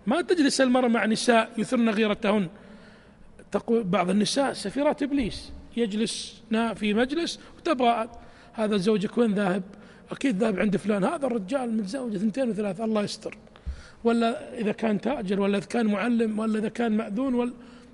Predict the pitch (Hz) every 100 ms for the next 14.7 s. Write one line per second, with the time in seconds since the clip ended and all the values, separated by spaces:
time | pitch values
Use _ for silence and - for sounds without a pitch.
0 | - 190 196 - 294 220 247 226 220 202
1 | 247 - 214 202 143 139 - - - -
2 | - - - - - - _ - - -
3 | - 208 311 - 254 185 170 269 302 262
4 | 196 - 254 269 233 220 202 170 233 269
5 | 202 - 311 - 233 185 - - 330 320
6 | - 214 233 220 202 165 - - - -
7 | 311 302 214 233 220 220 240 262 - -
8 | 254 - - 196 190 220 233 208 208 -
9 | - 214 226 208 285 294 - - - -
10 | 277 226 294 262 - - - 269 240 -
11 | - - - 240 175 302 208 202 233 233
12 | 226 233 - - - - - - - -
13 | 226 226 269 247 226 214 240 294 - 180
14 | 226 214 180 180 175 160